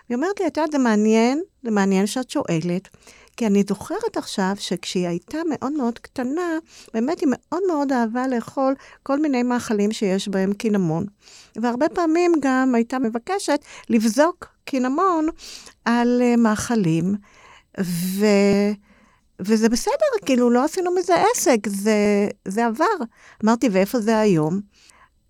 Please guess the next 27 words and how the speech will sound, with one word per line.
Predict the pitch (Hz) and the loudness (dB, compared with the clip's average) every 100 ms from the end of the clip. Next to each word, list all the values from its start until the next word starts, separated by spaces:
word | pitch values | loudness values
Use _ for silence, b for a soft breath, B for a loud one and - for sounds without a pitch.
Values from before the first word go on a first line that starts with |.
| _ _ _ _ | _ _ _ _
"כן, | - - - 440 539 440 262 | -12 -12 -6 -2 2 4 4
את | 254 - | 4 0
יודעת, | 392 | -2
כשאת | 440 285 - | 2 0 2
שואלת | 277 349 466 | 2 2 0
אותי, | 440 294 | 2 2
אז | 233 | 2
היא | 247 | 2
אומרת | 247 254 262 | 2 -2 -4
לי, | |
'כן, | 262 381 | -2 0
אני | 359 | 4
ממש | 247 233 233 | 4 6 4
אוהבת | 254 196 196 202 | 4 4 4 2
עוגות | 180 185 190 - 147 | 2 2 2 -4 -4
קינמון.'" | 262 208 196 165 165 170 b b b b b b b _ - | 0 2 2 2 0 -2 b b b b b b b _ -10
וכן, | 190 190 190 208 208 196 190 190 190 202 - 466 466 | -6 -6 -2 2 4 4 4 2 2 0 -2 -2 0
יש | 381 | -2
לה | 440 | -2
חיבה | 403 294 202 | 0 2 4
לקינמון, | 196 202 220 185 175 165 175 - B B B B B - | 2 0 0 2 2 2 0 -4 B B B B B -6
אבל | 208 220 | -2 0
זה | 214 | 2
לא | 220 214 | 2 2
נושא | 233 - 349 349 | 0 0 0 0
אצלנו. | 349 - 196 170 156 175 _ _ _ _ _ _ _ _ _ _ _ _ _ | -2 -4 -2 -2 -4 -6 _ _ _ _ _ _ _ _ _ _ _ _ _
השיחה | 190 180 196 196 190 185 180 185 - - 202 - | -12 -6 -2 -2 -2 -2 -2 -4 -8 -10 -8 -6